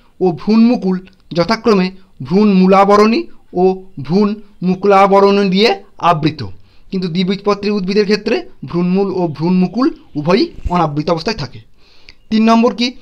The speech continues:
একবীজপত্রী উদ্ভিদের কাণ্ড বেশিরভাগ ক্ষেত্রেই মৃদগত হয় কিন্তু দ্বিবীজপত্রী উদ্ভিদের কাণ্ড বেশিরভাগ সময়ই বা বেশিরভাগ ক্ষেত্রেই বায়বীয়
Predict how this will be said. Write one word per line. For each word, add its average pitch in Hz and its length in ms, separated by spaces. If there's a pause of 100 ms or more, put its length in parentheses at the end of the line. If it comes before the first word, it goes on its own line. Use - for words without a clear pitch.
(360)
একবীজপত্রী 214 540 (100)
উদ্ভিদের 220 380
কাণ্ড 202 200 (480)
বেশিরভাগ 208 380
ক্ষেত্রেই 214 380
মৃদগত 190 360 (100)
হয় 202 140 (340)
কিন্তু 190 180 (100)
দ্বিবীজপত্রী 196 640
উদ্ভিদের 196 340
কাণ্ড 180 180 (480)
বেশিরভাগ 196 420
সময়ই 202 240 (420)
বা 165 60 (100)
বেশিরভাগ 196 340
ক্ষেত্রেই 240 400
বায়বীয় 151 380